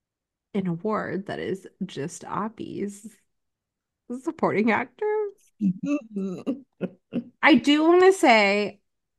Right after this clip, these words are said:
Speaker 1: if I were voting in this category, I would vote for Robert De Niro.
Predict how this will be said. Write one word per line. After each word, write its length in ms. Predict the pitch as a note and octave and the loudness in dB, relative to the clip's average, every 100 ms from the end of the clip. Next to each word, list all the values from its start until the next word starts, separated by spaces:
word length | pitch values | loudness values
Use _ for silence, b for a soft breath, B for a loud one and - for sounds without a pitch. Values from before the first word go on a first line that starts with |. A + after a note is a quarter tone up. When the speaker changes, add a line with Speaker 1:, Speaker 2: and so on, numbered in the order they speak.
| _ _ - | _ _ 0
Speaker 1:
if 200 | C4 - - | 0 0 2
I 200 | G#3+ B3 | 4 6
were 180 | D4+ F4 | 4 2
voting 360 | G#3 G#3 A3 B3 | 2 2 2 0
in 100 | G3+ | -2
this 180 | G3+ | -4
category, 680 | - F#3+ D3 G#3 A#3+ C4 B3+ | -2 0 0 0 0 2 2
I 240 | - G#3+ G3+ | 2 2 2
would 420 | F3 F3 F#3 E3 | 0 0 -2 -2
vote 340 | E3+ D3 G#2 | -6 -8 -6
for 100 | G#3+ | -2
Robert 320 | D#3 A#2+ G3 | 0 0 -2
De 140 | - F#3 | -8 -10
Niro. 380 | F2 D#2 A3 | -6 -4 -4